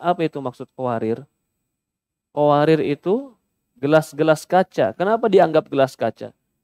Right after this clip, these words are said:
Karena kamu kalau megang gelas kaca di atas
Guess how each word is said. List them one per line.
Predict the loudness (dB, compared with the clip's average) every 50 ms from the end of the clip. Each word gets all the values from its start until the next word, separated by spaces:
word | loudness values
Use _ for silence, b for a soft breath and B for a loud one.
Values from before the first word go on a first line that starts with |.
| _
Karena | _ -6 -4 -2 -4 -6 -6 _
kamu | _ -2 0 0 0 0 -2 -2
kalau | 0 0 -2
megang | -2 -2 -4 -2 0 0 0 0
gelas | 2 2 2 2 0 -4 -4
kaca | -2 -2 -2 -2 _ -4 -6 -6 -4
di | -2 0
atas | 2 2 2 0 -2 -4